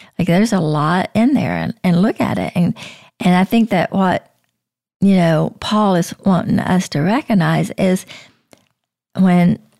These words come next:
we feel like God has asked us to obey him and to trust him, and we don't do it, we're,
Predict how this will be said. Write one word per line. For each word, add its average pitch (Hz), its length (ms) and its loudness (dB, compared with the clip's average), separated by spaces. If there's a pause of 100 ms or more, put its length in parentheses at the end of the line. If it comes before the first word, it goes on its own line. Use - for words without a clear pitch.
(240)
we 226 200 2
feel 277 240 0
like 180 300 0
God 175 240 0
has 156 240 -2
asked 151 280 -2
us 170 160 -2
to - 140 -2
obey 151 360 0
him 349 260 -2 (840)
and 156 120 2
to - 80 -2
trust 170 420 -2
him, 262 200 -2 (600)
and 175 160 2
we 214 140 2
don't 233 240 0
do 214 120 0
it, 247 180 0
we're, 381 280 -2